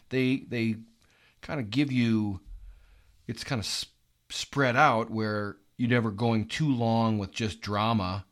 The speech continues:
and talking and that. And there's definitely those parts. I mean, the relationship between, you know,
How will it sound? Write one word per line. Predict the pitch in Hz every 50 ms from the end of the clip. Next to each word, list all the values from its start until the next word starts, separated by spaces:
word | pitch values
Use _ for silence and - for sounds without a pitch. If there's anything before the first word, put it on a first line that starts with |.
| _ -
and | 92 87 -
talking | - 101 98 95 92 - - 101 98 98 95 95
and | 90 90 90
that. | 95 95 90 -
And | - 117
there's | 120 117 110
definitely | 117 156 170 - 147 117 107 101
those | 90 101 101 117 127 -
parts. | - - - 87 82 90 98 - - 95
I |
mean, | 87 90 90 90 87 85 - - - - - - - - - _ _ _ _ _ _ _ _
the | - 92 85 82
relationship | 80 87 95 98 107 110 110 - 104 104 95 - - 107 104 -
between, | - 95 - - 101 98 95 95 95 92 92 90 - - - - - - - _ _ _ - - - _ - -
you | - 113 98
know, | 95 90 87 87 87 87 82